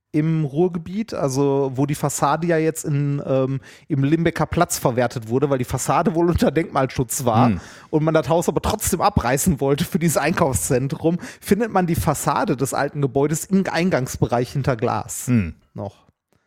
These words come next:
Speaker 1: Ähm, äh, erkennt man aber nicht, wenn man's nicht weiß.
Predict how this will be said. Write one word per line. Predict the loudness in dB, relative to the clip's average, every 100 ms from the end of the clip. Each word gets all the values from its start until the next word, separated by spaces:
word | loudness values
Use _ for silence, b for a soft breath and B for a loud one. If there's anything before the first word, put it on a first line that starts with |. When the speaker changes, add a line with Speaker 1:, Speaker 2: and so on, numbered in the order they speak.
| _ _ -2
Speaker 1:
Ähm, | 0 2 0 -2
äh, | -2
erkennt | 0 0 0 0
man | 2
aber | 2 2
nicht, | 0 0
wenn | 2
man's | 0 0
nicht | 0 2
weiß. | 2 0 -4 -10